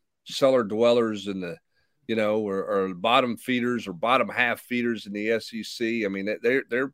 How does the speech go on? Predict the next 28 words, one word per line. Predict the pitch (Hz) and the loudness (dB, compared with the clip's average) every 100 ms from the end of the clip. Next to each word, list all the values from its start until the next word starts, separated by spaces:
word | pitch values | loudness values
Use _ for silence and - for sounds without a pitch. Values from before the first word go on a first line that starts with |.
| _ | _
they're | 120 131 | -2 -2
proven, | 135 - 156 160 117 104 98 _ _ _ _ - | -4 -8 0 0 2 -2 -4 _ _ _ _ 0
they | |
have | 120 - | 0 2
proven | 147 147 120 104 92 | 2 2 2 -4 -4
that | 104 101 | -4 0
they | 117 | 2
are | 113 101 | 2 0
here | 110 117 | 0 -2
to | 101 | -2
stay. | - 151 123 73 - - | 4 8 8 6 -6 -2
They | 98 | 0
have | 107 | 0
established | 104 - 117 110 117 107 - | -2 -2 0 0 0 -4 -6
themselves | 95 90 - 98 101 104 | -10 -6 -2 0 0 -2
as | 98 | -8
a | 95 | -8
contender, | 92 - 101 - 120 131 98 90 - _ _ _ _ | -12 -10 -10 -2 -2 -2 -4 -6 -8 _ _ _ _
uh, | - 90 90 - | -10 -8 -8 -2
e-, | 110 113 | 0 2
every | 113 117 107 104 | 4 2 2 -2
year. | 117 131 78 | 0 0 0
That | - 101 | -2 -2
doesn't | 95 92 95 | -2 -4 -4
mean | 98 | -2
they're | 98 95 | 0 -2
the | |
favorite. | 90 - 104 113 165 | -4 2 2 4 0